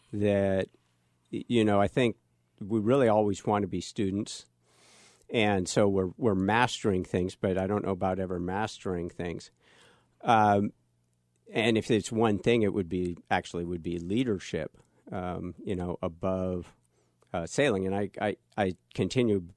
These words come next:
to be interested in sailing and science and,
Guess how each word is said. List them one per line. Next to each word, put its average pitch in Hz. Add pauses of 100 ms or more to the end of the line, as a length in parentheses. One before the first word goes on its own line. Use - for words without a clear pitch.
to 98
be 92
interested 92
in 87
sailing 92
and 87
science 90
and, 87